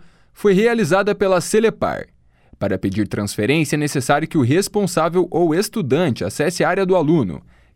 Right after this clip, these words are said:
clique em solicitar transferência, selecione a instituição de ensino de preferência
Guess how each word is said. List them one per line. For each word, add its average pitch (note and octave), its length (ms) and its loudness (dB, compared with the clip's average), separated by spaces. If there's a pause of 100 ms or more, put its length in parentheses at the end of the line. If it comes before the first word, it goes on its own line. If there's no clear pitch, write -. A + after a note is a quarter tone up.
clique G#2 360 -4
em F#2+ 80 -6
solicitar G2 640 -2
transferência, F3+ 880 0 (240)
selecione F3 720 0
a B2+ 40 0
instituição C3+ 560 -2
de D#3+ 100 0
ensino D#3 380 -2
de G#2+ 120 -4
preferência F#3+ 840 0